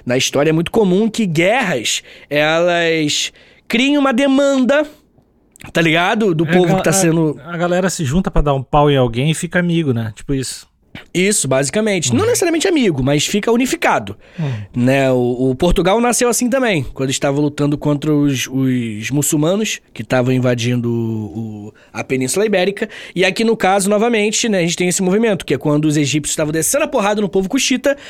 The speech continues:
Speaker 1: e aí o Alara, que é esse homem aí boladão, o grande,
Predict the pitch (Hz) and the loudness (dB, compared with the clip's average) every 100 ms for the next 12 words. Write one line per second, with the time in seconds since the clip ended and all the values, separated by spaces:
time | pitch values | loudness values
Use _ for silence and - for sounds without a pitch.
0 | - 240 254 285 294 359 339 277 254 254 | -6 0 2 2 2 2 2 0 0 0
1 | 320 - _ _ - 131 127 160 151 151 | -2 -4 _ _ -2 0 0 0 2 2
2 | 147 147 165 196 165 185 247 226 117 127 | 2 0 0 0 0 0 0 -2 -6 -12
3 | 120 131 143 160 160 | -10 -6 -4 -2 -4